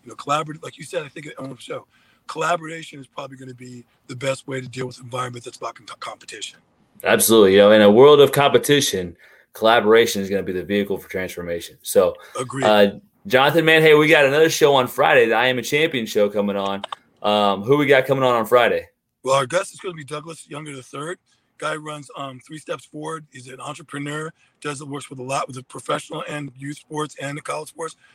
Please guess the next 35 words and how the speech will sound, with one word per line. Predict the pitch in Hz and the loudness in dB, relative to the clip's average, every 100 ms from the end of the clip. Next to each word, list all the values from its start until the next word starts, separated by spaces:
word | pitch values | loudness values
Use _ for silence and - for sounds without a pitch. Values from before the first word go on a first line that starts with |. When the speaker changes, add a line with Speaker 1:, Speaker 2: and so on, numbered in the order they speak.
| _ | _
Speaker 1:
and | 143 143 | -10 -4
a | |
lot | 147 160 | -2 -4
of | |
people | 190 - | -8 -20
trying | 147 156 | -14 -14
to | 147 | -12
help | 147 147 | -14 -16
with | 131 | -20
startups. | - 147 156 180 - _ _ _ _ | -14 -10 -6 -8 -10 _ _ _ _
So | 139 | -20
it's | 131 | -16
something | 165 147 165 | -16 -16 -18
that's | 139 143 | -18 -12
really | 147 139 | -12 -12
dear | 127 143 | -12 -10
to | 143 | -8
my | 139 | -8
heart, | 131 139 | -6 -6
and | 123 | -8
I'm | 123 | -16
hoping | 135 - 135 135 _ _ _ | -16 -14 -16 -16 _ _ _
a | |
lot | 131 139 | -6 -6
of | |
people | 165 135 | -8 -20
tune | 127 156 143 | -16 -14 -12
in | 160 | -14
'cause | 147 | -16
it's | 131 | -20
gonna | 139 | -16
be | 127 | -16
a | |
fun | - 131 | -14 -16
show. | 117 131 107 | -14 -18 -20